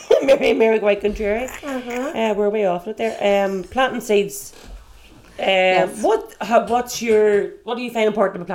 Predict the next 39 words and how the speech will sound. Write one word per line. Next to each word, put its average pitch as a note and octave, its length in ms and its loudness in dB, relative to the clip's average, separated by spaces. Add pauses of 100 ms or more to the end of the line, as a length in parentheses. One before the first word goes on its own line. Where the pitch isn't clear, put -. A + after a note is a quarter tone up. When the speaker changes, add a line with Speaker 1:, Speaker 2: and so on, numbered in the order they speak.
Speaker 1:
planting E3 80 -14
seeds? - 320 -16 (3000)
Speaker 3:
What G#3 160 -6
do G#3 140 -4
I F#3+ 140 -2
find F3+ 360 -6
important F3+ 720 -12
about F3 480 -12 (140)
planting F3 440 -12
seeds? E3+ 300 -10
With F#3+ 160 -6
mummies? A3+ 540 0 (280)
Speaker 1:
With F#3+ 160 -6
Speaker 3:
Or F3+ 40 -6
Speaker 1:
mummies, G#3+ 440 4
Speaker 3:
with G3 120 -2
Speaker 1:
yeah. G3 80 2
Speaker 3:
myself? D#3 360 -6 (520)
Speaker 2:
The B3+ 120 -10
mums, A#3+ 420 -2
'cause G#3+ 140 -18
that's - 200 -8
some G#3 220 -8
of F#3+ 60 -14
the, G3 120 -14 (260)
Speaker 3:
Well, G4 160 4
Speaker 2:
you're F#4+ 40 10
Speaker 3:
I G4 40 10
suppose G#4+ 240 6
Speaker 2:
working E4+ 60 -2
Speaker 3:
we E4+ 160 6
Speaker 2:
on C#4 120 10
Speaker 3:
always C#4+ 240 8
Speaker 2:
mummies. B3+ 240 6
Speaker 3:
want B3+ 100 -2
to A#3+ 120 2
cheerlead B3 320 4
the C4 60 -4
mummy. G3 260 2